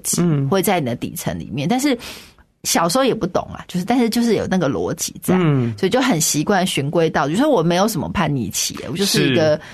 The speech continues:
Speaker 1: 很乖巧孩子，但虽然功课上没有特别出色，但是就是一个乖孩子。
Speaker 2: 嗯。
Speaker 1: 对。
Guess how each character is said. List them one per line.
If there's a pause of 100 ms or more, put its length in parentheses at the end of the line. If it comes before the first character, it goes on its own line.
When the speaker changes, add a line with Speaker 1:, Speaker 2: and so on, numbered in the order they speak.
(520)
Speaker 1:
很
乖
巧
孩
子，
但
虽
然
功
课
上
没
有
特
别
出
色，
但
是
就
是
一
个
乖
孩
子。
Speaker 2:
嗯。
Speaker 1:
对。